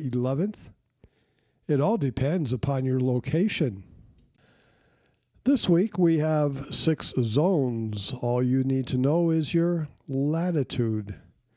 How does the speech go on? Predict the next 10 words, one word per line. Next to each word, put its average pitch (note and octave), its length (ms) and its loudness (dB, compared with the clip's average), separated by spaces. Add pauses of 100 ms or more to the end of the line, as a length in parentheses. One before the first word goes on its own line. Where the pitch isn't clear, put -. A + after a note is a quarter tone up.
(640)
Between G3+ 420 0
thirty-eight F3+ 560 2
degrees C#3 420 0
north E3 500 -2
and C3+ 300 0
up D3 180 -4
to C3+ 120 0
sixty-three G#3+ 880 0
degrees A#2+ 500 0
north, A2 540 -6